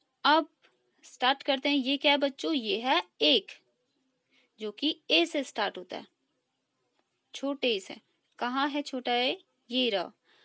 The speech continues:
अब बताइए कि ये क्या है? ये है आउल। आउल मीन्स उल्लू, जो कि छोटा ऊ से स्टार्ट होता है। ये रहा। अब ये क्या है? ये है ऐनक।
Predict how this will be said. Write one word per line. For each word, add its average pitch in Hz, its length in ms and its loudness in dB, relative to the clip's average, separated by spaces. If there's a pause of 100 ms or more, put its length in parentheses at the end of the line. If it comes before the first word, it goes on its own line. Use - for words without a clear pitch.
(680)
अब 214 240 -2
बताइए 247 540 2
कि 285 160 -6
ये 285 320 2
क्या 240 220 -2
है? 202 140 -2
ये 202 260 -8
है 247 260 -2 (520)
आउल। 247 320 6 (160)
आउल 196 220 -2
मीन्स 302 260 2 (100)
उल्लू, 277 360 2 (520)
जो 202 120 -10
कि 339 340 0 (880)
छोटा 247 400 2
ऊ 302 120 2
से 320 180 0
स्टार्ट 277 340 4
होता 254 200 0
है। 247 220 4 (1000)
ये 277 240 0
रहा। 240 480 0 (600)
अब 208 140 -8
ये 285 220 2
क्या 285 180 4
है? 294 220 4
ये 214 220 -2
है 240 260 0 (260)
ऐनक। 277 320 4